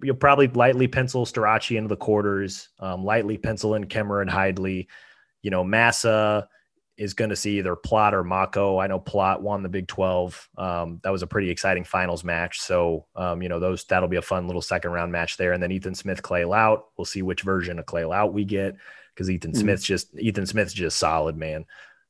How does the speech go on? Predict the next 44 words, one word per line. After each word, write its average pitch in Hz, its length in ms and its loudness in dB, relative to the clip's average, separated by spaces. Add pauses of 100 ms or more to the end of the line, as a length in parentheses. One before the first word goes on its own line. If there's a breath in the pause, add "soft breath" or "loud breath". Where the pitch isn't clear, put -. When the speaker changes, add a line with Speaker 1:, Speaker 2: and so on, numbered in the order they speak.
Speaker 1:
Um, 85 480 2 (400)
Speaker 2:
His 156 180 12
match, 147 400 10
match 131 320 6
against 117 280 4
Mekhi 117 300 0
in 113 80 2
the 107 80 4
duel 107 300 6
was, 95 220 4 (240)
was 107 260 -2
great. 101 380 2 (260)
Um, - 440 -10 (320)
one 120 100 4
of 113 40 4
the 101 80 4
better 104 260 6
early 107 160 6
season 101 260 0
matches. 98 360 -4 (720)
Speaker 1:
Yeah. 104 340 -2 (200)
So 92 360 -4
there's, 107 300 -4 (240)
there's 160 160 2
a 185 40 0
lot 196 220 8
of 185 80 6
talent 170 400 4
here. 151 180 4
It's 151 120 2
a 147 40 0
lot 151 200 8
of 135 80 2
top 131 280 2
heavy 127 280 2
talent 120 420 0
for 113 140 2
as 107 160 2
intriguing 107 520 0
as 95 120 -2
this 104 200 0
weight 101 260 2
might 98 280 -4
be. 98 380 -4